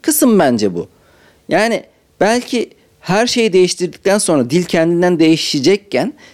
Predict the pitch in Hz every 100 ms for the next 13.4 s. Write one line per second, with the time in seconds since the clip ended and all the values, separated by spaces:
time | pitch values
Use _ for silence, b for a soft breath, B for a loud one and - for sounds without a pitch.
0 | B 160 233 277 277 247 - 269 247 214
1 | 226 196 143 117 - 110 104 95 95 101
2 | - - - - B B B - 190 220
3 | 220 - 185 196 - 254 262 220 180 214
4 | - - - 202 220 - 143 123 110 -
5 | 98 - 104 98 92 139 156 143 202 b
6 | b b b b b _ _ _ _ _
7 | _ _ _ _ _ _ - 302 226 254
8 | 240 196 143 165 202 143 123 160 151 107
9 | - - 285 160 240 - _ - _ _
10 | - - - 196 240 247 214 202 202 202
11 | 196 185 - - 285 190 - - - 294
12 | 262 254 320 - 254 156 87 143 160 214
13 | 131 95 143